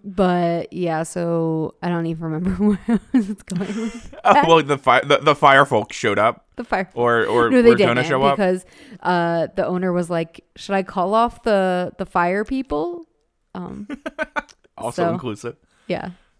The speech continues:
Speaker 1: Uh, yeah, but she was also like, "Yeah, it would have taken them a long time to get there anyway, 'cause the nearest fire station is, like, super far," which is another reason why my
Speaker 2: Oh.
Speaker 1: homeowner's insurance is
Speaker 2: Super cool.
Speaker 1: astronomical.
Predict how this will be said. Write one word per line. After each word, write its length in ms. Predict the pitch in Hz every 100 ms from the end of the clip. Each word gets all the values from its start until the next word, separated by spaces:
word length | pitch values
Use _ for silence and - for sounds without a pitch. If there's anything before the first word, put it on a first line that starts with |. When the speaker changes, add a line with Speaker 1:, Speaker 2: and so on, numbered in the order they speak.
| _ 139 - - 554 554 -
Speaker 1:
Uh, 540 | 196 190 190 190 185 -
yeah, 280 | 175 170 170
but 280 | 180 220 202
she 120 | 247
was 120 | 233
also 240 | 220 214
like, 160 | 214 208
"Yeah, 120 | 233
it 60 | 214
would 80 | 233
have 120 | 330
taken 240 | 277 262
them 100 | 226
a 100 | 202
long 200 | 170 170
time 180 | 175 170
to 60 | 165
get 140 | 165
there 120 | 165
anyway, 320 | 147 156 151 151
'cause 140 | 170
the 100 | 175
nearest 360 | 170 175 180 -
fire 320 | - 151 156
station 440 | - 165 165 -
is, 140 | 165 -
like, 160 | 165
super 560 | - - - 196 185 180
far," 320 | - 156 160
which 220 | 165 165
is 80 | 165
another 320 | 160 165 165
reason 280 | 165 170 160
why 120 | 160
my 120 | 165 165
Speaker 2:
Oh. 40 |
Speaker 1:
homeowner's 420 | 165 165 165 170
insurance 540 | 175 - 175 170 170 170
is 160 | 160 -
Speaker 2:
Super 40 |
cool. 100 | - 175
Speaker 1:
astronomical. 960 | 214 202 190 175 175 185 202 180 196